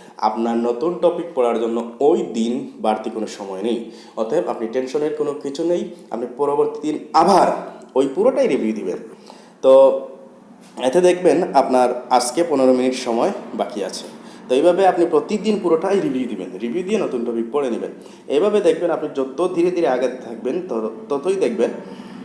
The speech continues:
আপনি বিশ থেকে পঁচিশ দিন বা তিরিশ দিন যখন আপনি কন্টিনিউ করে ফেলবেন, দেখবেন আপনি যত সামনের দিকে যাবেন, পিছনের সকল পরি-,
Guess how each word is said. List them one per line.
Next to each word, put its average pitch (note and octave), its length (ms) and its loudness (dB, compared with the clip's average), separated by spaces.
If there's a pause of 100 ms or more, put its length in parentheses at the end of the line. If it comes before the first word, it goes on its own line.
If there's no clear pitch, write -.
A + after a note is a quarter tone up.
(160)
আপনি C3 440 -2
বিশ C3 260 -4
থেকে D#3+ 420 2 (300)
পঁচিশ C3 360 -4
দিন C3 240 0
বা B2 120 4
তিরিশ C3 360 -2
দিন C3+ 180 -2
যখন B2 240 -2
আপনি A2+ 300 -6
কন্টিনিউ B2 360 -4
করে B2+ 180 -2
ফেলবেন, C3 360 -4
দেখবেন A2 360 -4 (380)
আপনি A#2 300 -2
যত C3+ 120 -2
সামনের C3+ 460 -2
দিকে D3 300 -4
যাবেন, B2 520 4
পিছনের C#3+ 320 -4
সকল F#3 420 -4
পরি-, B2 300 -4